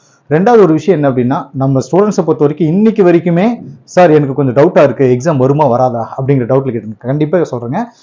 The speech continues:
நிச்சயம் எக்ஸாம் வரும். அதுவும் மிக விரைவில், அதாவது இன்னைக்கு நாளைக்கு வரதுக்கு வாய்ப்பு இருக்கு. ஏன்னா போன மாசம், முன்ன மாசமே அவங்க கொடுக்க வேண்டியது கொஞ்ச நாள் தள்ளி போயிட்டு இருக்கு. சார், இப்போ ரீசெண்டா எக்ஸ-, இது எஸ் ஜே டிக்கு வந்து செகண்ட் கிரேட் டீச்சர்ஸுக்கு வந்து பேப்பர் ரெண்டு பாஸ் பண்ணாங்க பாத்தீங்களா, அவங்களுக்கு இந்த எக்ஸாம் நியமன தேர்வு வைக்கிறாங்க பாத்தீங்களா,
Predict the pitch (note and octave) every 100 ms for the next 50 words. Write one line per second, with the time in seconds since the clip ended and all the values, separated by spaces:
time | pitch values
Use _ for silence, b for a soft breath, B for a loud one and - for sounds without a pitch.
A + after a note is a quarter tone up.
0 | b b C3 D#3+ F#3 - B3 - - C#3
1 | B2 D#3 A2+ C#3 A3 - B2 D3+ B3 D#3
2 | D#3 C#4 G#3+ A3+ G#3+ F3 - D3 G3 D3
3 | E3+ G#3+ A3 F#3+ D3+ C#3+ G#3 C3+ C3+ D3+
4 | B2 A2 A2 C3 D#3+ D3+ D3+ E3 E3 D3
5 | F3+ E3+ E3+ E3 C#3 B2 C#3 D3 B2 B2
6 | G#3 C4 B B B G3+ G3+ F#3+ F3 D#3+
7 | D3 C3 - - - - G3 F3 F#3 A3
8 | A3 G#3+ E3 D#3 E3 F#3 D3+ C3 D#3+ G#3
9 | A#3 G3 E3 D3 C#3+ A#2+ G#2 D3+ E3 D#3
10 | D3 D3 C#3+ C#3 C#3 G3 B3+ b b D#3+
11 | E3 D#3 D3+ D3 C#3+ D3+ C3+ B2 D3+ C#3+
12 | C#3+ C#3+ C#3 C3+ B2+ B2 D3+ C3 C3 C3+
13 | D3+ D#3 C#3 B2 B2+ C3 B2+ A#2+ E3+ -